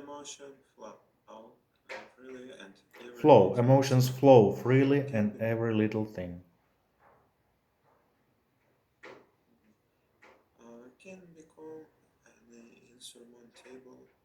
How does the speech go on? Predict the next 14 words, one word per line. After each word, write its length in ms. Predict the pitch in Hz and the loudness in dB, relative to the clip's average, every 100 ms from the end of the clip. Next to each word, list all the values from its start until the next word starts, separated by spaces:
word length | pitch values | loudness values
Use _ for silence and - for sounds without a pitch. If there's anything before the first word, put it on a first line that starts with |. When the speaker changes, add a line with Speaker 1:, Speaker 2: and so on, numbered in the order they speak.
| 131 123 | -20 -20
Speaker 1:
insurmountable 1080 | 120 - 117 110 117 120 127 _ 131 131 - - _ _ _ _ _ _ _ _ _ _ _ _ - | -20 -20 -20 _ -20 -20 _ _ _ -20 -20 -20 _ _ _ _ _ _ _ _ _ _ _ _ 2
Speaker 2:
Obstacle. 520 | 117 113 - 90 73 | 2 2 -6 -12 -14
Speaker 1:
uh, 1500 | 67 _ _ _ _ _ _ _ _ _ _ _ _ _ - 98 | -20 _ _ _ _ _ _ _ _ _ _ _ _ _ -16 -8
Speaker 2:
Мгм. 220 | 107 127 | -4 -4
Speaker 1:
obstacle 160 | 127 | -6
Speaker 2:
Insurmountable. 720 | 117 107 104 104 120 123 117 120 | -8 -6 -4 -4 -4 -6 -8 -10
Speaker 1:
and 400 | - - - - | -12 -20 -20 -12
Speaker 2:
Це 180 | - 131 | 4 6
неподоланий. 720 | 131 131 131 131 120 98 92 | 8 4 4 6 6 6 2
Insurmountable, 920 | 107 113 113 117 127 143 131 123 117 113 | -2 -4 -4 -2 0 -2 -2 -4 -2 -4
який, 360 | 110 107 107 | -4 -4 -4
який 220 | 107 107 | -6 -6
важко 300 | 104 104 - | 0 0 -2
подолати. 500 | 104 101 95 82 80 | -10 -4 -2 -2 -6